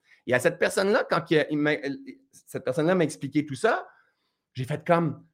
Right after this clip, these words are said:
Mais, mais, mais, mais moi, Thierry Casasnova et Irène Grosjean, puis je prends pas leur défense, là. OK ? Je suis juste en train de dire,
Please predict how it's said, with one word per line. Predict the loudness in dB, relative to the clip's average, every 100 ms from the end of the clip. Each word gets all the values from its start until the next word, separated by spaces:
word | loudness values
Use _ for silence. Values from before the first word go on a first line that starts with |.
| -4
Mais, | 0 0 0
mais, | -2 0
mais, | 2 2 2 0 -4 -8 -4
mais | 0 0 0
moi, | 2 4 2
Thierry | 0 0 0 0
Casasnova | -2 0 0 0 0 4 4 4
et |
Irène | 2 2 2
Grosjean, | 2 2 0
puis | -2
je | -4
prends | -4 4
pas | 4
leur | 4
défense, | 2 2 2 0 -4
là. | -8 -10 _ _ _ -12
OK ? | -2 -2 -2 _ _ _
Je | -18 -10
suis | 2
juste | 2 2
en | -4
train | -2 -2
de |
dire, | 2 2 2 0